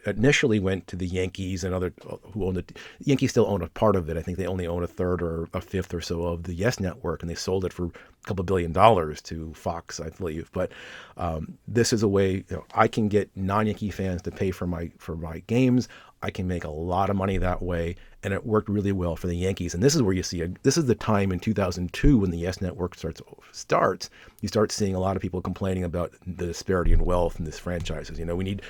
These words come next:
to retract some franchises that just can't cut it." You know, "We need to get rid of the Royals and the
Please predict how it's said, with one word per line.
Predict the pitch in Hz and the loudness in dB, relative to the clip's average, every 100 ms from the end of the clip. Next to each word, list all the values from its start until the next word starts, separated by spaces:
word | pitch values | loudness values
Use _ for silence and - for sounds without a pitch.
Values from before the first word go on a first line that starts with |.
| - - | -18 -6
to | 104 | -2
retract | 104 - - 101 - - | 0 0 2 2 0 -2
some | 98 90 80 | -2 -2 -4
franchises | - 101 92 - 80 80 | 0 0 2 -2 -4 -4
that | 87 | -6
just | 92 - | -4 -6
can't | - 92 | -4 -4
cut | - 120 95 | -2 0 2
it." | 85 92 | 0 -2
You | |
know, | 90 85 | -2 -2
"We | 90 | -2
need | 92 90 - | -4 -6 -6
to | 87 | -6
get | 82 98 | -4 -2
rid | 101 101 | 2 2
of | 85 | 0
the | 87 | -2
Royals | 90 95 87 85 82 | 2 2 2 0 -4
and | 80 | -4
the | 80 | -4